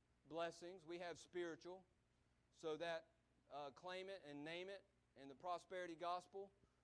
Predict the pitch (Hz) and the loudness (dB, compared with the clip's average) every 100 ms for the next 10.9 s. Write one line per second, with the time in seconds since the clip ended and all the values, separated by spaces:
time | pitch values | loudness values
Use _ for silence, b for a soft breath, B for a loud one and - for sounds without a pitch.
0 | - 160 170 151 175 165 160 165 151 139 | 0 0 0 0 2 2 0 0 -4 0
1 | 185 180 - 175 160 175 170 190 156 156 | 0 0 -4 -6 -2 2 4 2 0 0
2 | 143 156 165 156 135 143 165 196 196 - | 4 6 4 2 0 2 2 0 -8 -20
3 | - - b b b - 156 156 190 185 | -20 -20 b b b 2 4 6 4 4
4 | 190 180 170 - 185 185 180 170 156 139 | 4 4 2 2 2 2 2 -2 -2 0
5 | 160 180 202 185 151 156 151 156 175 202 | 2 2 -2 -4 -2 -2 0 0 -2 -2
6 | 208 - b b b - 147 208 208 196 | -12 -18 b b b -4 0 0 2 4
7 | 190 220 143 127 156 151 165 143 - b | 6 4 2 -2 -2 -2 0 0 -2 b
8 | b b - 165 208 220 240 240 220 - | b b 0 6 6 6 2 2 0 -8
9 | - b - 175 185 170 151 202 226 202 | -20 b 0 2 6 6 6 4 4 2
10 | 202 180 165 139 185 220 240 233 - | 2 2 0 4 6 6 4 -2 -2